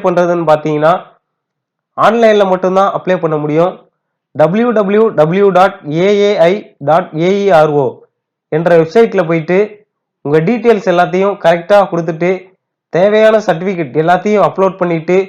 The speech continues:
உங்களோட போட்டோ, ரீசெண்டா எடுத்த போட்டோ ஜே பி ஜி ஃபார்மேட்ல அப்லோட் பண்ணிட்டு சிக்னேச்சர் பிளாக் பென்ல அதுவும் ஜே பி ஜி ஃபார்மேட்ல அப்லோட் பண்ணிக்கோங்க. அப்ளிகேஷன் ஃபீஸா முந்நூறு ரூபாய் வச்சிருக்காங்க.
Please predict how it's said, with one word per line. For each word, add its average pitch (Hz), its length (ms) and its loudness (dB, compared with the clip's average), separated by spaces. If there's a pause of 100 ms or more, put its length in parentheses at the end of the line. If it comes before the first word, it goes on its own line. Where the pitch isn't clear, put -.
(440)
உங்களோட 165 300 2 (140)
போட்டோ, 208 320 2 (240)
ரீசெண்டா 196 460 0
எடுத்த 175 260 -2
போட்டோ 175 460 -2
ஜே 151 260 -4
பி 202 220 -4
ஜி 170 260 -6
ஃபார்மேட்ல 160 560 -4 (220)
அப்லோட் 170 340 -4
பண்ணிட்டு 156 420 -4 (920)
சிக்னேச்சர் 190 580 0
பிளாக் 185 320 0
பென்ல 165 260 0 (380)
அதுவும் 190 400 0
ஜே 185 180 0
பி 202 200 -6
ஜி 170 140 -4
ஃபார்மேட்ல 160 600 -2
அப்லோட் 170 280 -2
பண்ணிக்கோங்க. 151 460 -2 (800)
அப்ளிகேஷன் 220 640 -2
ஃபீஸா 180 300 0 (260)
முந்நூறு 185 280 0
ரூபாய் 190 300 2
வச்சிருக்காங்க. 151 500 -2